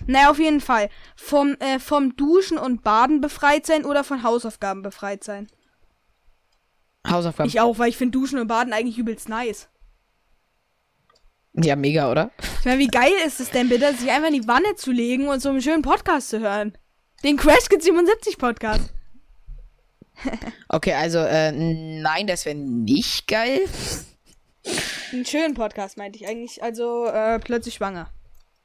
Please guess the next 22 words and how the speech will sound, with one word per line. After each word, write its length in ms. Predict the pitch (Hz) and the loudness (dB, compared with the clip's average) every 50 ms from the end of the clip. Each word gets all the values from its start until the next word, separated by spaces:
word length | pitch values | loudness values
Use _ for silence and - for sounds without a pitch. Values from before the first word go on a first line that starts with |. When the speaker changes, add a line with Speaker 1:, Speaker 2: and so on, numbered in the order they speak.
| _ _ _ - | _ _ _ 0
Speaker 2:
Einen 140 | 190 170 160 | 0 2 4
guten? 520 | 202 285 339 381 370 - 190 156 151 147 - - - - - - | 4 4 4 4 2 0 -2 -2 -4 -6 -10 -14 -20 -16 -8 -2
Oh, 560 | - 170 190 190 185 185 165 156 147 143 139 147 | 0 2 2 4 2 2 2 2 0 -2 -2 -2
Paul. 460 | - - - - 165 196 202 - - - | -2 -2 -2 0 0 0 0 -2 -4 -4
Speaker 1:
Könnten, 300 | - - 285 302 - 262 | 0 2 2 2 2 0
wir 120 | 226 277 277 | 2 4 4
müssen 220 | 302 359 339 - | 4 2 2 2
eigentlich 200 | 381 349 349 311 302 | 2 2 2 2 0
mal 100 | 311 277 | 0 0
noch 140 | 294 302 | 0 0
einen 100 | - 294 | 0 2
Speaker 2:
Okay. 100 | - 302 | 2 2
Speaker 1:
Podcast 240 | - - 330 311 226 | 2 4 4 4 4
aufmachen, 340 | 294 269 262 269 277 277 277 | 4 2 0 0 0 2 4
der 100 | 269 269 | 4 4
heißt 140 | 277 285 - | 4 4 2
plötzlich 480 | - 277 285 294 - - 294 - - | 0 0 0 0 -2 -4 -6 -4 -2
unschwanger. 680 | - 302 311 320 - - - 220 208 208 208 202 196 202 _ _ _ _ _ _ _ _ _ _ _ _ _ _ _ _ _ _ _ _ _ _ _ _ _ _ _ _ _ _ - - - - - - - - - - - - - - - - - - - - - | 0 2 2 2 0 -2 -6 -6 -6 -4 -6 -8 -8 -10 _ _ _ _ _ _ _ _ _ _ _ _ _ _ _ _ _ _ _ _ _ _ _ _ _ _ _ _ _ _ -6 -4 -4 -4 -4 -6 -8 -8 -8 -10 -10 -12 -14 -14 -16 -16 -18 -20 -14 -6 -2
Speaker 2:
Nee. 220 | 156 156 143 135 - - - - - - - - - - - | 0 0 0 0 -4 -8 -12 -12 -12 -12 -12 -14 -10 -2 0
Speaker 1:
Ich 160 | 294 339 403 | 0 4 4
hab 160 | 427 415 - | 4 4 4
mal, 200 | 294 269 285 330 | 4 4 4 4